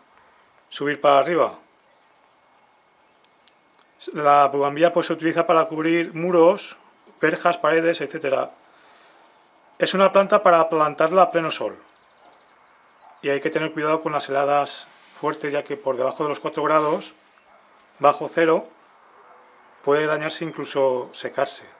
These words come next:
Esta es, se trata de una, la bugambilla sanderiana, que es, digamos, la variedad más resistente al frío, ya que en esta zona,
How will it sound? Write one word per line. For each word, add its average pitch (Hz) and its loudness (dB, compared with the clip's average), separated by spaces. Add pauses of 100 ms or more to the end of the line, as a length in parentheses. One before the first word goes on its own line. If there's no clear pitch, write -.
(2250)
Esta 170 0
es, 165 0
se 147 -4
trata 156 0
de 151 2
una, 151 2
la 143 2
bugambilla 139 -2 (1500)
sanderiana, 160 4
que 147 4
es, - -2
digamos, 147 2
la 156 6
variedad 143 4
más 143 0
resistente 139 0
al 123 0
frío, 147 0 (1400)
ya 135 0
que 139 2
en 143 0
esta 147 -4
zona, 165 0